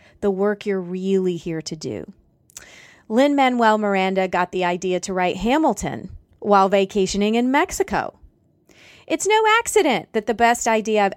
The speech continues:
ever had in my life, perhaps maybe the best one I'll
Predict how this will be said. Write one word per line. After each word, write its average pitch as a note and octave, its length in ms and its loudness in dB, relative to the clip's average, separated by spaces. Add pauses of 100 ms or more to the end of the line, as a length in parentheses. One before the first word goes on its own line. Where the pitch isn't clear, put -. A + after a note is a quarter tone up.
(100)
ever D#4+ 240 4
had D4+ 220 2
in C#4 80 0
my C4 180 0
life, G3+ 380 0
perhaps G#3+ 480 -2
maybe A3 440 -4 (260)
the A3 100 2
best A#3+ 480 -2
one A#3 340 -2
I'll G3 300 -2